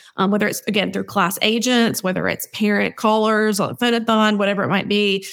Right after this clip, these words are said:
really kind of going, um, going back and, and working with your community, within your community, um, of,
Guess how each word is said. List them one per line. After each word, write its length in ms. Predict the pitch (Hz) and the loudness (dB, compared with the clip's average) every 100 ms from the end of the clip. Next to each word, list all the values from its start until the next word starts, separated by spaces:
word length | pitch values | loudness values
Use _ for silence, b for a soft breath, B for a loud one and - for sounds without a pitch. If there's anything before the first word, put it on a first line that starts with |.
| B 185 | B -2
really 240 | 214 226 | 0 0
kind 180 | 240 220 | 2 0
of 120 | 190 | 0
going, 420 | 208 208 208 208 - | 0 2 2 0 2
um, 340 | 190 185 - | 2 2 0
going 260 | 202 220 214 | -2 0 2
back 280 | 196 196 196 | 4 2 0
and, 300 | 202 190 185 | 0 0 0
and 360 | 196 185 190 190 b b | -2 -2 -2 -4 b b
working 480 | 208 233 233 240 196 | -2 -2 0 0 2
with 300 | 208 254 254 | 4 4 4
your 280 | 220 220 208 | 2 4 2
community, 480 | 202 196 196 190 175 | 0 0 2 2 0
within 460 | 170 - 220 233 | -2 -2 2 2
your 180 | 226 202 | 2 0
community, 680 | 202 202 190 190 185 175 170 190 - | -2 -4 -4 -2 0 0 -2 -2 0
um, 300 | 180 170 | 2 2
of, 100 | 170 | 0